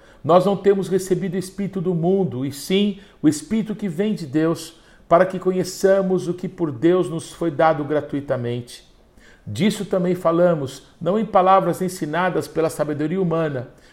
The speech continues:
mas ensinadas pelo Espírito, conferindo coisas espirituais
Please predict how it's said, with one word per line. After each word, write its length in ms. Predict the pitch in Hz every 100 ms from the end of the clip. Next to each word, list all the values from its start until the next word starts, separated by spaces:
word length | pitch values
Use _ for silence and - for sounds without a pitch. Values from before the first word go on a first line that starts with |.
| -
mas 200 | 139 139
ensinadas 720 | 170 - 139 160 170 165 -
pelo 320 | - 202 208
Espírito, 720 | 190 - - 147 131 123 117 - _ _ _
conferindo 540 | - 160 - 170 190 190
coisas 420 | 190 190 175 143
espirituais 1120 | 214 - 220 208 208 165 151 160 170 - -